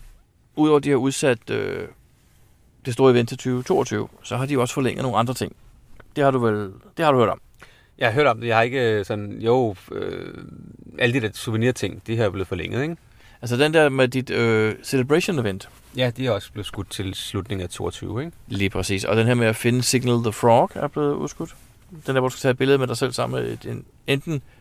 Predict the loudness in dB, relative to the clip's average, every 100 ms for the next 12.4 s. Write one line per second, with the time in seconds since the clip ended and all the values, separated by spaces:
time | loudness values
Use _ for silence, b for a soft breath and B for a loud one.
0 | b -4 0 2 2 4 2 2 -2 0
1 | 2 2 2 -4 -2 -4 -4 -4 -4 -6
2 | -8 -12 -12 -18 -20 -20 -20 -20 -20 -14
3 | -8 -4 0 0 0 -2 -6 -10 -18 -20
4 | -18 -16 -10 -6 -4 -4 -6 B B B
5 | B -4 -4 -4 -14 b b -6 -2 -2
6 | 0 0 0 -2 0 0 -2 -4 -10 -2
7 | 0 2 0 0 -2 -2 -4 -4 -6 -6
8 | -6 -8 -8 -8 -10 -10 -2 -2 2 0
9 | 0 -4 -2 -4 -6 -12 -16 -6 -4 -4
10 | -8 -18 -14 -14 -14 -20 -20 -20 B B
11 | B B B B B B B B B _
12 | -4 0 2 2